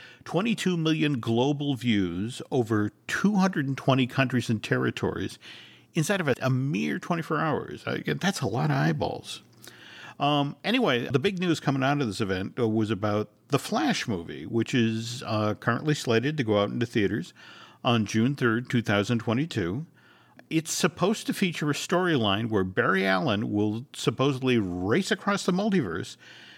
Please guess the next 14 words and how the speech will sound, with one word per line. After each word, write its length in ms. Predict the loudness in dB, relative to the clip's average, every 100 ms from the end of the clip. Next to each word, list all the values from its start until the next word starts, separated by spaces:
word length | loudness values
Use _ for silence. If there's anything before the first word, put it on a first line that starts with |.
| -8
and 320 | 0 2 0
in 160 | 0 2
the 60 | 2
process 500 | 2 0 2 0 0
encounter 720 | -2 2 2 2 2 2 -2 -6 -20 _ -6
Ben 360 | 0 2 0 -2
Affleck's 640 | 0 0 0 0 -2 -2 -6
version 640 | -4 -4 -4 -6 -8 -8 0
of 260 | 0 2
Batman, 560 | -2 -2 -4 -6 -6 -4
as 200 | -2 0
well 240 | 2 2 2
as 140 | 0
Michael 480 | 2 2 2 0